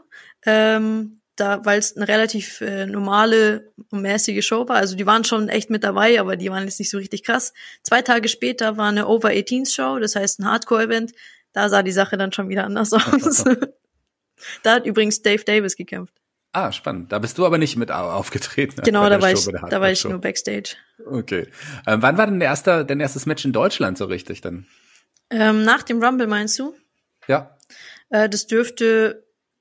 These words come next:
Speaker 1: äh, war auf jeden Fall Mitte, Mitte Oktober, äh, für die, obwohl das war Österreich, U K W A für Max. Für Max seine Liga, aber irgendwo um den Dreh. Ah ja, genau, da war ich dann auch bei P O W, also es war ziemlich genau einen Monat später.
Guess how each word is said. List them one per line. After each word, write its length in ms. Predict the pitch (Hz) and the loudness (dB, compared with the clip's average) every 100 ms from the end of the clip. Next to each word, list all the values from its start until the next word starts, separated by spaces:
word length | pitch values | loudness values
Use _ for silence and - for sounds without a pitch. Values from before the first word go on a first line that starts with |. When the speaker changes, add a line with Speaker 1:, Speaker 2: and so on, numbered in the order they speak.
| _ _ _ _ _ _ _ - | _ _ _ _ _ _ _ 2
Speaker 1:
äh, 40 | |
war 520 | 214 214 208 202 202 | 4 6 4 2 2
auf 120 | 233 240 | 2 2
jeden 100 | 233 | 0
Fall 220 | 233 220 | 2 2
Mitte, 580 | 214 220 233 214 208 202 | 2 2 2 4 0 -2
Mitte 200 | 214 214 | -4 -2
Oktober, 720 | 196 190 - 214 220 208 - | -2 -2 -2 2 4 4 2
äh, 160 | 208 196 | 0 -2
für 160 | 196 196 | -2 -8
die, 300 | 196 190 - | -6 -8 -6
obwohl 380 | 202 - 214 214 | -6 2 2 2
das 120 | 208 | 0
war 80 | 190 | -2
Österreich, 460 | 208 175 180 180 | -2 -2 -4 -4
U 20 | |
K 200 | 185 196 | -4 -2
W 80 | 185 | 0
A 160 | 196 208 | -2 -4
für 140 | - | -6
Max. 500 | 180 196 208 - - _ _ - - - - - - _ | -4 -2 0 -2 -4 _ _ -20 -20 -20 -20 -20 -20 _
Für 140 | - 208 | -6 -2
Max 240 | 208 214 | 0 0
seine 200 | 220 214 | 0 0
Liga, 420 | 214 220 233 220 | -2 0 2 2
aber 440 | - 196 190 190 _ | 2 2 2 -2 _
irgendwo 320 | 240 247 226 | 0 4 2
um 120 | 220 | 4
den 160 | 214 202 | 2 0
Dreh. 380 | 190 196 196 202 - - | 0 0 0 -2 -12 0
Ah 100 | 226 | 2
ja, 100 | 240 | 4
genau, 220 | 233 226 | 4 4
da 120 | 220 | 6
war 80 | 214 | 4
ich 80 | 226 | 2
dann 120 | 226 | 0
auch 80 | 214 | 0
bei 100 | 214 | -2
P 200 | 214 208 | 0 0
O 60 | 196 | 2
W, 160 | 202 | 2
also 160 | 196 190 | 2 0
es 120 | - | -2
war 120 | 190 | 0
ziemlich 300 | - 208 202 | 0 -2 -4
genau 460 | 202 180 190 196 - _ _ | -4 -2 -2 -4 -10 _ _
einen 220 | - 185 190 | -4 -2 -2
Monat 260 | 185 180 | -4 -6
später. 380 | - 190 196 | -6 -6 -6